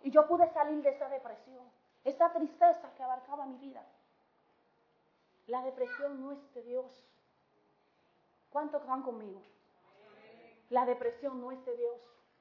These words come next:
Es un espíritu malo que usted un día, un día se levanta muy contento. Yo me levantaba así, mire, en la iglesia me veía muy contento. "Ay, la pastora está contenta". Pero otro día se amanece sin fuerza.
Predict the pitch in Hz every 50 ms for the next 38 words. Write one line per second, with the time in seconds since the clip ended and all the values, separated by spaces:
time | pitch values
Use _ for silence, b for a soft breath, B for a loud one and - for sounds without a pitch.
0 | _ _ - 233 277 285 320 311 285 285 - - 311 294 294 285 285 262 262 277
1 | 285 254 233 240 247 240 254 269 294 285 294 285 277 262 277 269 277 269 - -
2 | 269 254 233 233 254 254 240 226 240 233 254 240 226 - 254 302 311 285 - 247
3 | 240 233 B B B B B - 233 320 359 - 381 330 277 254 247 269 254 240
4 | 226 233 - 311 294 294 320 392 381 320 294 294 269 254 285 339 359 - 427 392
5 | 381 339 285 269 262 240 B B B B - 294 349 349 330 285 277 285 349 381
6 | 349 349 370 381 480 508 453 392 349 320 302 311 311 - - - 440 466 466 440
7 | 427 392 392 370 330 349 339 311 B B B B - 233 247 254 254 254 285 277
8 | 269 269 262 - - 240 - - _ _ - - - - - - - - 233 226
9 | 226 226 247 247 - - 269 277 269 269 262 240 240 - - 226